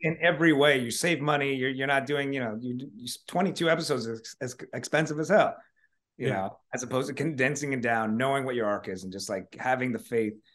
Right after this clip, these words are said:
Speaker 2: That's the thing, getting, having time to really develop a story as opposed to, like, uh, everything putting filler in, 'cause, which is what
Speaker 1: Right.
Speaker 2: it is when you have twenty-two episodes.
Speaker 1: Right.
Speaker 2: You know, maybe season one, you get away with, like, a very exciting twenty-two. Come season three, you're, like,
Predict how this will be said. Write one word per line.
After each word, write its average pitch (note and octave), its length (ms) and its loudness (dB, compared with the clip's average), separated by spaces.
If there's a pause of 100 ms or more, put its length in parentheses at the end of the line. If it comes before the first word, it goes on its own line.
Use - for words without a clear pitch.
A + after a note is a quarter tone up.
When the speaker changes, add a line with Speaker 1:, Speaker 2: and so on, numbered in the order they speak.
(300)
Speaker 2:
That's F#3+ 220 4
the C#3 60 -2
thing, A2+ 340 0
getting, D#3+ 480 2
having D#3 340 2
time B2 380 0
to A2+ 80 -4
really A#2 240 -2
develop G#2+ 380 0
a F#2+ 40 -10
story G2 480 -4
as F#2 160 -8
opposed G2+ 280 -8
to, A2 40 -8
like, G2+ 240 -6 (460)
uh, A#2 100 2
everything B2+ 360 -2
putting A#2+ 320 0
filler G#2+ 460 0
in, C#2+ 340 -12
'cause, B2 160 -6
which C3 160 -4
is A#2+ 80 -8
what B2 140 0
Speaker 1:
Right. A2+ 100 -2
Speaker 2:
it - 20 0
is B2 80 -2
when G#2 140 -16
you A2 60 -6
have G2 100 -10
twenty-two G#2 440 -6
episodes. E2 460 -10 (380)
Speaker 1:
Right. C3+ 200 -2
Speaker 2:
You G#2 60 -2
know, F#2 100 -4 (180)
maybe D#3+ 400 2
season E3 400 0
one, D#3+ 240 4
you D3+ 60 0
get D#3 160 4
away D#3 260 4
with, D3+ 220 2
like, C#3 320 -4
a B2+ 80 -8
very C#3+ 300 4
exciting C#3 360 0
twenty-two. C#3 680 -2
Come C#3 240 -2
season A#2+ 420 -4
three, B2 320 -2
you're, A#2 260 -4
like, F#2+ 200 -6